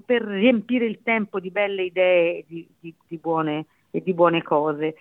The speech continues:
E credo che questo lo possiamo fare se, mm, diamo proprio la misura di, di investire per aiutare le industrie, le imprese,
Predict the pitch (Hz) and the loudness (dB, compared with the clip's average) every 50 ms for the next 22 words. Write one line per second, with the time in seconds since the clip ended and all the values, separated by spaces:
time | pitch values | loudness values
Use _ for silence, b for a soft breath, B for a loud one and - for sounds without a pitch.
0 | B B B B - 220 233 233 - 277 285 311 269 277 247 254 233 220 - - | B B B B -2 -2 -2 0 2 2 2 4 4 4 2 2 0 -6 -2 2
1 | 262 262 262 - - 220 196 190 - 190 - - - 220 214 208 202 196 190 190 | 2 2 2 2 0 -2 -2 -2 -2 -4 -6 -4 0 0 2 2 2 2 0 0
2 | 190 180 b b b b _ _ - 240 226 233 247 269 285 269 226 - - - | -2 -2 b b b b _ _ 0 2 2 4 2 2 0 -2 -6 -6 -10 -12
3 | 208 208 214 220 214 196 208 202 185 185 185 185 185 180 180 175 175 180 202 240 | -10 -8 -8 -8 -10 -10 -12 -12 -10 -10 -10 -10 -8 -8 -10 -10 -8 -2 0 0
4 | 247 233 214 202 - 240 233 - 220 202 202 208 226 226 202 220 240 262 277 269 | 0 0 -2 -4 -4 -4 -2 -2 0 0 0 0 0 -4 -4 -4 -4 -2 0 0
5 | 240 220 190 b b b b b b - 175 196 196 196 190 180 175 196 196 190 | 0 -2 -4 b b b b b b -12 -8 -6 -4 -4 -6 -6 -6 -4 -4 -2
6 | 190 185 185 185 - - 220 214 196 175 196 - - - - - 247 254 277 277 | -2 -2 -4 -4 0 2 4 4 6 6 4 2 2 -2 -2 2 4 6 6 6
7 | 311 349 349 - - 220 196 185 185 180 170 - 185 180 170 175 160 165 165 170 | 4 4 2 -2 -2 0 0 0 0 -2 -4 -4 -2 -2 -2 -2 -2 -4 -4 -6
8 | 170 170 170 170 175 185 175 - _ - 170 160 160 160 156 147 - - 180 175 | -6 -8 -6 -6 -6 -6 -6 -8 _ -6 -4 -2 -2 -2 -4 -4 -2 0 2 2
9 | 180 180 185 247 262 254 | 2 2 2 2 2 0